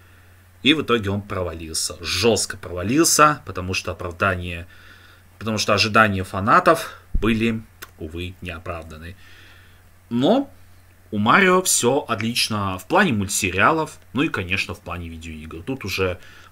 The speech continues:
особо можно не зарекаться. Но в будущей экранизации двадцать третьего года, в котором,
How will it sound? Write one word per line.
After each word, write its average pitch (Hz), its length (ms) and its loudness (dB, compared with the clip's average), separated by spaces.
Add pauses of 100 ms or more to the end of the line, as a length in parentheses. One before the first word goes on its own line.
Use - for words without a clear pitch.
особо 87 380 -4
можно 85 260 -10
не 85 120 -8
зарекаться. 139 760 4 (1500)
Но 196 400 6 (680)
в 92 100 -8
будущей 156 400 2
экранизации 127 680 -2
двадцать 113 260 -4
третьего 113 320 -4
года, 131 380 -2 (800)
в - 80 -20
котором, 101 480 -4